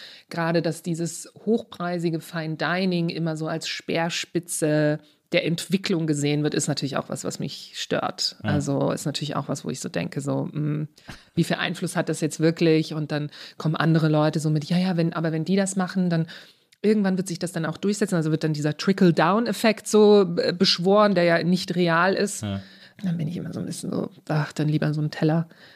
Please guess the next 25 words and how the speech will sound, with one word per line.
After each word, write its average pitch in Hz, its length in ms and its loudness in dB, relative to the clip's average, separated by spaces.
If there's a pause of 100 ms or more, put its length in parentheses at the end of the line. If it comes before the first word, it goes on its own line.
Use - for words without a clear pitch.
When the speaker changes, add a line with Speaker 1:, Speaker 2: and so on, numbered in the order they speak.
(120)
Speaker 1:
türkische 165 560 2
oder 151 160 2
anatolische 160 560 2
Mante. 165 480 2 (240)
Erfreut 208 520 2
mich - 180 -4
irgendwie 151 360 -2
mehr. 143 460 -2
Speaker 2:
Ja, 160 160 4
das 131 100 0
Speaker 1:
Gibt 147 140 0
Speaker 2:
verstehe 170 160 6
Speaker 1:
mir 160 60 6
Speaker 2:
ich. 156 40 2
Speaker 1:
mehr. 143 340 -2
Speaker 2:
Das 117 140 0
verstehe 127 260 -2
ich 127 60 -4
total. 120 440 -4 (140)
Ich 117 120 -4
finde 190 200 2
das, - 140 -2
ich 131 160 -4
finde 180 220 -4
das, - 380 -8